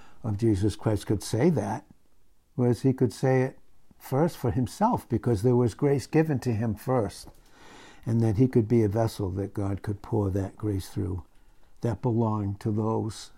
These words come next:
that were his. "So I say, through the grace given unto me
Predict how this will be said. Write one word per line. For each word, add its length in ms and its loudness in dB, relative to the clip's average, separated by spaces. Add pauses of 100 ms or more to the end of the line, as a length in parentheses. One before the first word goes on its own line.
that 160 -4
were 120 -2
his. 420 -6 (400)
"So 240 6
I 100 10
say, 320 8
through 300 4
the 100 6
grace 380 4
given 320 6
unto 320 4
me 320 -2